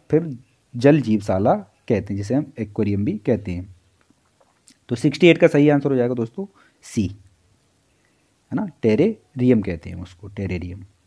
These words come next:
सिक्सटी नाइन क्वेश्चन को देखते हैं। परितंत्र की गतिक हृदय कहलाता है, है ना, परितंत्र का गतिक हृदय क्या कहलाता है, इसको आपको सही आंसर बताना। ऊर्जा प्रवाह एवं खनिज चक्र, डी आंसर ठीक होगा यहाँ से, इसका डी आंसर ठीक हो जाएगा।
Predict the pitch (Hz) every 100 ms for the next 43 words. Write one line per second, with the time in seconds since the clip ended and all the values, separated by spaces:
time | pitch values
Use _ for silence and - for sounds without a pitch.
0 | _ _ _ _ _ _ - 151 190 180
1 | 180 170 180 175 165 190 156 143 170 170
2 | 175 - 165 156 110 107 - 120 101 135
3 | 156 101 92 90 92 95 151 170 110 104
4 | 101 117 123 104 104 117 104 98 185 -
5 | _ _ _ - 165 117 92 87 95 98
6 | 101 - 120 - 151 - 135 135 135 123
7 | 123 143 135 131 147 160 117 113 113 135
8 | - 120 180 - 107 104 107 104 160 151
9 | 143 139 131 123 117 113 110 110 156 _
10 | _ _ _ _ _ _ _ _ - -
11 | 175 190 _ _ _ 117 127 127 139 131
12 | 131 131 123 127